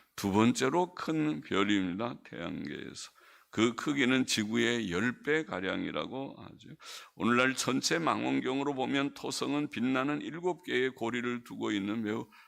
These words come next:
아름다운 별이지요. 송아지는 농경 사회에서 풍년과 다산의 신으로 숭배되었고 별을 의미하기도 했습니다. 하나님께서는 송아지 숭배와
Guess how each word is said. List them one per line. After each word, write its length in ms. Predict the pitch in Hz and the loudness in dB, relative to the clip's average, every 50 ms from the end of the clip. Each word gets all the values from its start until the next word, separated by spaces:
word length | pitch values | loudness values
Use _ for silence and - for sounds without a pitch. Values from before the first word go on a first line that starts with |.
| _ _ _ _ _ - | _ _ _ _ _ -14
아름다운 960 | - 85 85 98 101 110 123 117 110 104 107 113 123 143 160 165 160 151 - - - - - | -10 -8 -4 -2 0 0 2 2 2 2 2 2 0 0 -2 -2 -4 -6 -8 -10 -12 -16 -14
별이지요. 1160 | - - - - 98 95 95 95 92 92 - - - - 90 92 80 78 - 101 107 110 - - _ _ _ _ - _ - - - - - - - | -10 -6 -4 -4 -2 -2 -2 -4 -6 -6 -10 -12 -14 -12 -12 -12 -10 -10 -10 -10 -10 -10 -12 -14 _ _ _ _ -20 _ -20 -20 -20 -20 -20 -14 -8
송아지는 920 | - - - 117 127 147 190 220 208 196 160 131 120 110 95 85 82 78 - - - - | -4 2 6 6 8 8 8 6 6 4 6 6 6 6 4 2 -2 -6 -10 -16 -18 -6
농경 540 | - 92 107 113 120 123 127 180 202 214 208 | 0 4 6 6 6 6 6 4 4 2 0
사회에서 800 | - - 160 156 160 175 165 143 117 110 110 - 127 143 - - | -2 0 0 0 2 4 4 4 4 2 2 0 0 0 0 -2
풍년과 960 | - - 160 170 185 202 190 190 170 143 120 110 110 120 127 135 143 147 160 - - _ _ - | -10 -8 -6 -4 -2 0 2 2 2 2 0 2 2 2 2 2 2 0 -4 -8 -16 _ _ -12
다산의 680 | - - - 113 - - 135 143 165 185 196 202 185 | -2 0 0 0 2 2 0 2 2 0 -2 -4 -4
신으로 760 | - - 165 175 170 151 117 92 95 107 135 147 156 156 - 143 | -4 -4 -4 -4 -4 -4 -4 -2 -2 0 0 0 -2 -4 -8 -12
숭배되었고 1160 | - - 143 143 143 131 127 131 127 113 107 98 101 98 95 - - 98 113 131 147 170 - - - _ _ - | -10 -8 -4 -2 -2 0 0 0 0 0 0 0 0 -2 -4 -6 -6 -4 -4 -4 -4 -6 -10 -18 -20 _ _ -10
별을 680 | - - 101 98 101 101 104 117 143 175 196 202 214 208 - - - - | -4 0 2 4 4 4 4 2 2 0 0 0 -2 -4 -10 -18 -12 -4
의미하기도 840 | 101 104 107 107 110 113 110 101 98 104 98 95 95 - 127 139 120 | -2 0 0 2 2 2 2 0 0 -2 -2 -4 -4 -4 -4 -2 -4
했습니다. 460 | 98 87 - - 78 73 60 - - - - - - - - - | -4 -8 -8 -10 -12 -12 -12 -14 -14 -16 -16 -16 -16 -16 -10 -2
하나님께서는 680 | - 117 139 151 175 196 202 196 202 180 208 202 208 214 | 2 4 4 4 4 2 4 2 2 4 4 2 2 0
송아지 540 | - - - 120 135 139 151 160 196 214 208 | 0 0 0 2 2 2 2 0 -2 -2 0
숭배와 880 | - - 196 196 202 196 180 151 123 113 110 127 143 151 156 160 165 | 0 0 -2 -4 -4 -2 0 0 0 2 2 2 2 2 2 0 -2